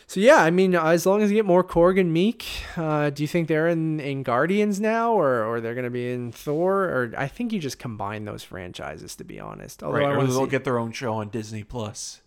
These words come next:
Speaker 1: Yeah, you could see something like that. You could see, uh, oh god, a Korg and Meek show.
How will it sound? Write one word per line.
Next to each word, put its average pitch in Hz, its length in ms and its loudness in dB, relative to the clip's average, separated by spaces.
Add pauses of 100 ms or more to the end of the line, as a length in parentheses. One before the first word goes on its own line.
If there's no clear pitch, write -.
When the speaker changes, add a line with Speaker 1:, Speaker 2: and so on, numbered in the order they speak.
(140)
Speaker 1:
Yeah, 220 320 8 (500)
you 156 120 -4
could 160 180 -2
see 165 140 -8
something 147 340 -6
like 117 160 -8
that. 110 340 -4 (120)
You 135 140 -10
could 127 200 -12
see, 123 280 -6
uh, 110 240 -6
oh 117 140 -10
god, 107 260 -8
a 107 60 -10
Korg 123 320 -8
and 113 100 -8
Meek 117 200 -10
show. 147 380 -6